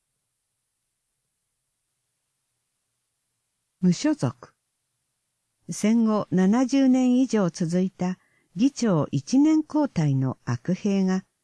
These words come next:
昨年ようやく途絶えました。法の規定通り、任期四年を全うした議長は戦後一人もおらず、このたらい回しが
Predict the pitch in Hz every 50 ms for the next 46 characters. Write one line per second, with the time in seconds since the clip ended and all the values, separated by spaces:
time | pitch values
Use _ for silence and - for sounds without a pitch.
0 | _ _ _ _ _ _ _ - - 160 151 - 202 202 196 185 185 190 175 170
1 | 175 202 254 269 277 277 - - 302 285 - _ _ - 156 139 147 156 156 151
2 | 143 139 143 - - - - - _ _ _ _ _ _ _ _ _ _ _ _
3 | _ _ _ _ _ _ _ _ _ _ _ _ - 190 214 262 277 269 269 247
4 | - - - - 240 262 262 247 220 240 240 220 165 143 127 143 - _ _ _
5 | _ _ _ _ _ _ - 196 240 285 302 285 - - - 160 147 143 143 147
6 | 160 208 247 247 247 240 233 233 - - - 135 127 123 - _ - 208 226 226
7 | - - - 214 208 190 220 220 - - 196 165 147 131 120 147 - _ _ _
8 | _ _ _ _ - - - 160 170 175 175 165 165 165 - - - 170 208 262
9 | 254 233 240 226 220 220 190 139 139 - - - _ _ _ _ _ _ _ _
10 | _ _ _ _ _ _ _ _ - - 208 208 208 214 214 208 - 202 185 208
11 | 254 302 302 302 302 311 302 254 233 - - 160 147 139 139 151